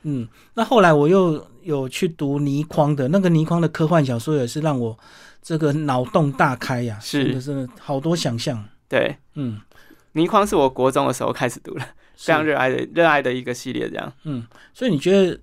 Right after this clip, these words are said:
Speaker 1: 读的那一些到后来是怎么样影响到你的创业？因为其实你过去也曾经创业好几次。
Speaker 2: 嗯，是的。
Speaker 1: 最后才走到阅读人嘛。
Speaker 2: 一开始从来没有想过阅读可以拿来创业，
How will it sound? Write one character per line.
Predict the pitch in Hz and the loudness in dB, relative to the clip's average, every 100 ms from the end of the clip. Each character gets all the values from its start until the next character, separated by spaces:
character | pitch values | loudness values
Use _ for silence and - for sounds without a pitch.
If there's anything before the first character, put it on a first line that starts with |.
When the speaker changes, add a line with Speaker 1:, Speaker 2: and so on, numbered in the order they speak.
| _ | _
Speaker 1:
读 | 160 165 | -4 0
的 | 165 | 2
那 | 170 175 | 2 2
一 | |
些 | 165 170 165 | 0 0 0
到 | - 175 | 0 0
后 | 196 170 | 2 2
来 | 131 | 0
是 | 143 | -2
怎 | 151 123 | -8 -6
么 | 127 | -4
样 | 151 135 - | -4 -6 -10
影 | 143 156 | -6 -4
响 | 151 123 | -4 -2
到 | 139 | -4
你 | 120 | -4
的 | 117 | -8
创 | - 139 | -10 -6
业？ | 151 | -2
因 | 175 | 0
为 | 214 | 0
其 | 180 | 0
实 | 160 | 2
你 | 156 | 2
过 | 135 170 | 2 0
去 | 170 | 2
也 | 127 | 0
曾 | 131 131 | -2 -4
经 | 147 | -4
创 | 143 156 | -2 -2
业 | 151 123 - - | -2 -4 -10 -12
好 | 127 147 | -6 -6
几 | - 120 | -4 -8
次。 | - 143 117 _ _ - | -6 -6 -8 _ _ -6
Speaker 2:
嗯， | 143 123 - _ | -4 -4 -8 _
是 | - 139 | -8 -4
的。 | 123 | -2
Speaker 1:
最 | - 185 | 0 0
后 | 165 175 | 2 2
才 | 160 | 2
走 | 135 120 | -2 -4
到 | 127 | -4
阅 | 143 147 | -2 -2
读 | 113 113 | -4 -8
人 | 107 | -10
嘛。 | 104 - _ - | -14 -20 _ -2
Speaker 2:
一 | 262 | 0
开 | - 262 | 2 0
始 | |
从 | - 175 | 2 2
来 | |
没 | 180 | 4
有 | 180 | 4
想 | 156 127 | 2 0
过 | 151 147 | 2 2
阅 | - 160 | 4 2
读 | 131 | 2
可 | 131 | -2
以 | 135 | -2
拿 | 123 | -2
来 | |
创 | 120 135 127 | -2 -6 -4
业， | 135 | -4